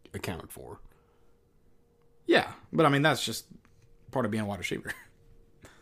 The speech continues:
Speaker 1: Well, I know. And, and, but if we're giving it to the best wide receiver, you gotta take into account every bit of it.
Speaker 2: Well, yeah, but, I mean, that's, that's not gonna happen. Ever. In the history of ever.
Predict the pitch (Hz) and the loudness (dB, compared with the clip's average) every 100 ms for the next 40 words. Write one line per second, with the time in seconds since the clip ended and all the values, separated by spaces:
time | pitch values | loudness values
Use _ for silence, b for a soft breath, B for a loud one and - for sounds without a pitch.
0 | b 262 185 202 107 139 156 160 160 147 | b 10 10 10 8 4 4 4 4 8
1 | 170 170 160 156 180 180 147 131 135 127 | 10 12 10 10 10 10 8 6 6 6
2 | 135 120 98 135 208 139 120 117 104 123 | 6 4 4 4 4 6 4 4 4 2
3 | 120 110 98 95 107 92 113 110 95 117 | 2 0 -2 -2 -4 -2 -2 -2 0 4
4 | 214 87 - _ _ _ _ _ _ _ | 4 4 -12 _ _ _ _ _ _ _
5 | _ _ _ _ _ _ _ _ _ - | _ _ _ _ _ _ _ _ _ 0
6 | 190 117 120 123 120 120 - - - - | 2 2 0 0 2 0 -2 -10 -20 -20
7 | - 123 110 101 - 110 95 - - _ | -8 -6 -6 -8 -8 -8 -8 -16 -20 _
8 | - _ - _ - 120 - - _ - | -20 _ -20 _ -6 -6 -6 -20 _ -8
9 | 107 98 113 107 - 87 - | -4 -4 -6 -8 -12 -12 -14